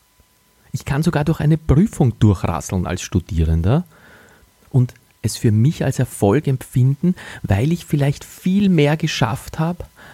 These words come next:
als ich mir selbst ursprünglich zugetraut hätte. Äh,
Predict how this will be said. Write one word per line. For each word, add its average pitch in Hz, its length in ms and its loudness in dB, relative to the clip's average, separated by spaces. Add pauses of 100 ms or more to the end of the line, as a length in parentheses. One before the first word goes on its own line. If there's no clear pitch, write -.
(100)
als - 420 -2 (200)
ich - 300 -6 (260)
mir 165 320 4
selbst - 540 -6
ursprünglich 156 540 0
zugetraut - 540 -2
hätte. - 340 -6 (1500)
Äh, 113 300 0